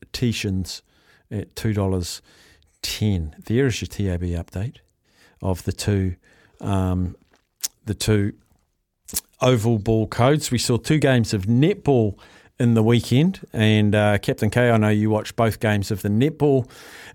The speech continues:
in the weekend. It was a bit rusty, um, a bit rusty, a bit dusty for round one, but they've had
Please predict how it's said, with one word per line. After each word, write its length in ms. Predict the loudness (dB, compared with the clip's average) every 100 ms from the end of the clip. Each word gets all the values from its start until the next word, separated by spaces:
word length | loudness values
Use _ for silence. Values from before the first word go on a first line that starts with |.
| -4
in 200 | 0 2
the 100 | 2
weekend. 680 | 2 2 2 0 2 -2 -6 -12 -4
It 60 |
was 160 | -2 0
a 40 |
bit 240 | 0 0 2
rusty, 680 | 2 2 0 0 0 -2 -6
um, 480 | -2 2 2 2 -2 -2
a 80 | -2
bit 260 | 0 -2
rusty, 500 | 2 2 2 0 2
a 80 | 2
bit 280 | 0 -2 0
dusty 640 | 2 2 0 0 2 0 -6 _ _ _ _ _ _
for 220 | -2 0
round 420 | 4 4 4 2
one, 320 | 2 4 2 2
but 220 | -2 -2
they've 120 | 0
had 280 | 2 0